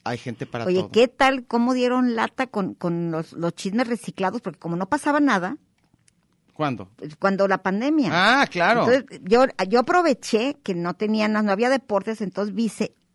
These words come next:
Speaker 2: perdón, pasaron las series de, que, maravillosas.
Speaker 1: Ah, las series como cuáles.
Speaker 2: Maravi-, como de, de Pelé, por ejemplo.
Speaker 1: Ah, ah,
Speaker 2: Cena.
Speaker 1: ah, ah, ok,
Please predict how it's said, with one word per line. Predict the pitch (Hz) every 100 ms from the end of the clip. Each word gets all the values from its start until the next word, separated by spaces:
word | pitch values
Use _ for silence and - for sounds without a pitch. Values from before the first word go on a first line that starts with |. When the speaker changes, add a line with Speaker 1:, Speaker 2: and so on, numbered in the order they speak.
| _
Speaker 2:
perdón, | 202 175 196
pasaron | 180 180 214 269
las | 254 -
series | 185 190 190 _
de, | - 156 _ _
que, | 175 -
maravillosas. | - 180 190 202 202 226 202 220 - - - - - - - - -
Speaker 1:
Ah, | 160 202
las | 160 131
series | 180 180
como | 190 156
cuáles. | 202 220
Speaker 2:
Maravi-, | 208 202 -
como | 170 202 190
de, | 175 185 -
de | 170 175
Pelé, | 190 180 202
por | 196 190
ejemplo. | 175 - 175 - 202 254
Speaker 1:
Ah, | 185 269 277 214
ah, | 214
Speaker 2:
Cena. | 226 220 214 240
Speaker 1:
ah, | 147 135
ah, |
ok, | 135